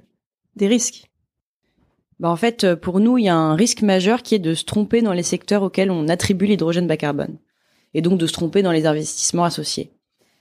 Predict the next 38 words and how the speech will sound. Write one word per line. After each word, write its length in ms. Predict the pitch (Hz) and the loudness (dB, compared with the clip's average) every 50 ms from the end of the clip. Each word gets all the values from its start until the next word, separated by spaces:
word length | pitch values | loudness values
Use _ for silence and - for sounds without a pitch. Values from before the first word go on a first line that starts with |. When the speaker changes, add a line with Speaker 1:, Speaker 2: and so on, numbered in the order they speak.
| _ | _
Speaker 2:
Ça 120 | - - 170 | -4 -4 -2
serait 180 | - - 170 | 0 0 0
vraiment 280 | 165 165 185 202 226 233 | 0 0 2 2 2 2
dommageable 500 | 214 208 202 185 180 175 190 220 247 220 | 2 2 2 2 2 2 2 0 0 2
de 100 | 185 175 | 0 0
développer 460 | 170 170 196 185 196 208 202 226 226 | 2 2 2 2 2 0 2 0 0
de 140 | 170 160 160 | 0 0 0
nouveaux 260 | 175 214 240 233 240 | 2 2 2 2 2
usages 360 | 233 220 214 202 220 220 214 | 0 0 0 2 2 0 0
de 80 | 185 196 | 0 -2
l'hydrogène 680 | 180 175 175 175 180 180 190 185 190 190 180 - - _ _ _ | -4 -4 -4 -2 -2 0 2 2 0 0 -4 -8 -10 _ _ _
qu'on 140 | - - 160 | -12 -12 -10
considère 520 | - - 208 202 - 208 196 202 202 - | -8 -6 -4 -4 -2 0 0 0 0 0
comme 180 | - 170 156 160 | -2 -4 -4 -4
non 100 | 156 151 | -4 -6
nécessaires, 540 | 147 143 147 - 147 - - 208 240 - - | -6 -8 -8 -8 -6 -4 -2 -2 -2 -2 -4
par 140 | - 151 | -6 -6
exemple 260 | 147 139 143 143 - - | -4 -4 -6 -8 -8 -6
la 80 | 135 | -6
mobilité 420 | 131 131 127 131 131 131 - 135 135 | -6 -6 -8 -8 -8 -8 -6 -6 -6
légère, 480 | 139 156 170 185 220 226 254 - - _ _ _ _ _ _ _ _ _ _ _ _ _ _ - | -4 -4 -2 0 0 0 -2 -2 -8 _ _ _ _ _ _ _ _ _ _ _ _ _ _ 0
euh, 120 | 175 165 160 - | 0 0 2 2
auxquels 280 | 180 214 226 247 240 214 | 0 0 2 2 2 2
on 100 | 208 190 | 2 0
attribuerait 500 | 175 - - 190 180 185 190 185 180 180 | 0 -2 -2 -4 -2 -2 -2 -2 -2 -4
toutes 240 | - - 339 330 | -2 -4 -4 -2
les 100 | 302 294 | 0 0
ressources 300 | 262 247 247 - 240 233 | 2 2 2 0 0 0
disponibles 460 | 214 214 214 - - 214 214 214 202 180 | -2 -2 -4 -2 0 0 2 0 0 0
d'hydrogène 380 | 196 170 170 170 170 170 160 | 0 0 0 0 0 0 0
bas 120 | 151 160 156 | -2 -2 -2
carbone, 400 | - 156 151 160 160 151 147 - _ _ | -4 -6 -4 -2 -2 -2 -2 -6 _ _
qui 140 | - - 208 | -12 -8 -8
sont, 180 | - - 196 196 | -6 -4 -4 -4
je 100 | 180 180 | -4 -2
le 60 | 165 | -2
rappelle, 480 | 160 165 160 - 170 160 156 151 - _ _ _ - | -2 -2 0 0 0 0 0 0 -4 _ _ _ -6
limitées, 720 | 165 165 160 165 165 160 156 156 - - 208 - - - | -4 -2 0 0 0 0 -2 -4 -2 -2 -2 -2 -2 -6